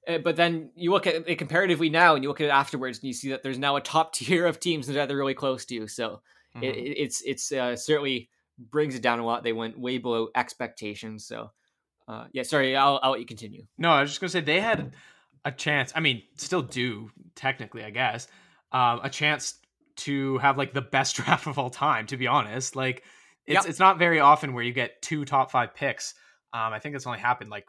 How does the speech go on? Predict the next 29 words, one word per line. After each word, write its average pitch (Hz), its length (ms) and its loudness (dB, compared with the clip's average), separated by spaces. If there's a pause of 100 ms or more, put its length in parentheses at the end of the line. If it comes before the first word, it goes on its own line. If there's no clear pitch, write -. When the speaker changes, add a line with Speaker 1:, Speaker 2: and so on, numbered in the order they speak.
Speaker 2:
five - 540 -8
times 110 260 -6
total 123 240 -8
or 98 60 -16
something 139 340 -6
like 107 160 -16
that. 120 240 0 (340)
So, 156 420 4 (580)
Speaker 1:
Mm-hmm. 139 60 6
Speaker 2:
um, 127 320 4 (360)
and 160 140 0
yeah, 165 140 8
I 131 80 4
think 180 420 -2
it's 156 160 -6
also 156 220 0
important 143 300 -6
to 143 60 -10
mention 131 340 -4
that 117 440 -2 (1300)
I 156 120 4
would 208 140 0
say 175 240 -2
that 165 260 2
the 156 60 -4
Sens 165 260 0
scout-, 151 280 0
scouting 139 300 -2
staff 135 340 2